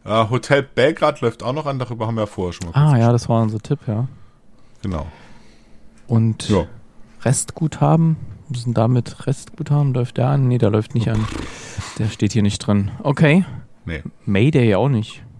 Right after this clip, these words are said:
Speaker 2: Komisch. Steht aber ja alles bei kino punkt de, aber das läuft gar nicht an. Na
Speaker 1: Wow.
Speaker 2: gut, ähm, das waren die Kinotipps oder die Kino-Neustarts der Woche. Mal gucken, was so im Heimkino neu kommt. Vielleicht ist da irgendwas Cooles dabei. Mm.
Speaker 1: Hast du Hoffnung?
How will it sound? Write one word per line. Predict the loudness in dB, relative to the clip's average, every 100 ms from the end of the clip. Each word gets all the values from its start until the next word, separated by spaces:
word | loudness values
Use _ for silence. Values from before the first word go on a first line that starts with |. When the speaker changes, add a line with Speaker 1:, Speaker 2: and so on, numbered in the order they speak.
| -20
Speaker 2:
Komisch. | -8 -4 -4 -6 -6
Steht | -2
aber | 2 2
ja | 2
alles | 0 0
bei | -2 -2
kino | 0 0
punkt | 0
de, | -2
aber | -4 -6
das | -8
läuft | -8 -6
gar | -6
nicht | -4
an. | -6 -8 -14 -20 -18 -20 -20 -20 -20 -2
Na | 2 4
Speaker 1:
Wow. | 4
Speaker 2:
gut, | 4 2 0
ähm, | 4 6 8 6 6 4 -2 -12 -20 -10 -4
das | -2
waren | 2 2
die | 0 -4
Kinotipps | -6 0 2 2 0 0 0 -4 -12 -12 -6
oder | -2 -2
die | -6
Kino-Neustarts | -6 -2 2 4 4 2 0 -2 -2
der | 0
Woche. | 2 2
Mal | 2
gucken, | -2 -2 0
was | 0
so | 0
im | -2 0
Heimkino | 0 0 2 2
neu | 2 0
kommt. | 0 -4 -4 -12 -20 -20 -20 -16
Vielleicht | -14 -4
ist | 0
da |
irgendwas | 0 0 -4 -8
Cooles | -6 -6 -4
dabei. | -4 0 0 0 -2 -14 -20 -20 _ -20 -20 -8
Mm. | 0 2 4 4
Speaker 1:
Hast | 2 0
du |
Hoffnung? | -4 -6 -8